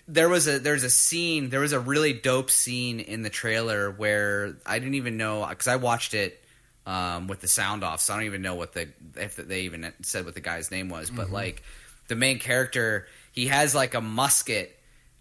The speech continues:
Speaker 1: with a bayonet, and he fucking stabs a guy with it, and then he, like, whips it out and, like, does the spin move and shoots the guy in the head. Like, it's really, like, to me, it seems like they could do some really cool,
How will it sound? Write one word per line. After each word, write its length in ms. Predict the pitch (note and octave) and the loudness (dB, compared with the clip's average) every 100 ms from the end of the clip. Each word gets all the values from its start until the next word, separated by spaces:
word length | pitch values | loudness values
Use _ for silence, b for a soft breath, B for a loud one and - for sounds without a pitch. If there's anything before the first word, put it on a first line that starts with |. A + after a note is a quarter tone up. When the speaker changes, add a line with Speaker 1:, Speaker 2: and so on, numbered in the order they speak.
| _ | _
Speaker 1:
with 160 | B2+ B2 | -2 0
a 80 | |
bayonet, 680 | G2+ C3 C3 B2 A#2+ B2+ A#2 | 2 4 4 4 2 0 0
and 100 | A2+ | -4
he 80 | A#2 | -4
fucking 480 | G#2 - C3+ - B2 | -2 0 0 -2 0
stabs 800 | - - - C3+ B2 C#3+ D3+ B2+ | 4 4 2 2 2 2 2 0
a 60 | B2+ | 2
guy 320 | C3 C3+ D3 | 2 2 2
with 260 | D3+ D3+ | 2 2
it, 340 | F3 F3 - - | 2 2 0 -2
and 140 | C3 B2+ | -2 0
then 100 | B2 | -2
he, 180 | C3 C#3 | -2 0
like, 220 | B2 A2+ F#2+ | 0 0 -2
whips 320 | C3 C#3 - | 0 2 2
it 120 | C3+ | 4
out 320 | G#2+ A#2 C3 | 2 2 0
and, 100 | C#3 | -2
like, 240 | A2 G#2+ - | -4 -6 -2
does 220 | A#2+ A2+ | 0 0
the 100 | B2 | 2
spin 480 | - - B2+ B2+ C#3 | 4 4 2 0 2
move 300 | C#3+ D#3 C#3+ | 2 2 0
and 120 | A2+ | 2
shoots 400 | - - C3+ - | 2 4 4 2
the 100 | B2+ | 2
guy 240 | A2+ A2 | 0 0
in 120 | A2 G2 | -2 -4
the 100 | A2 | -2
head. 300 | A#2+ G#2 F2+ | 0 0 0
Like, 240 | G2+ G2 | -2 -2
it's 180 | B2 - | -2 -2
really, 460 | A#2 D3 E3+ D#3+ | -2 0 2 2
like, 240 | - C3 B B B B - | 0 -4 B B B B -2
to 100 | F3+ | 2
me, 200 | G#3 A#3 | 4 4
it 100 | - | 4
seems 280 | F3+ E3 | 2 0
like 160 | D3 C3 | 0 2
they 140 | C#3+ | 0
could 220 | C#3+ D3 C3+ | 0 -4 -2
do 160 | C#3+ | 0
some 260 | - C3+ A#2 | 2 0 -2
really 340 | C3 C#3 D3+ - | -2 0 -2 -4
cool, 960 | - D3 C#3+ C#3+ C3+ B2+ A#2+ A2+ A2 | -8 -4 0 2 2 0 0 -2 -6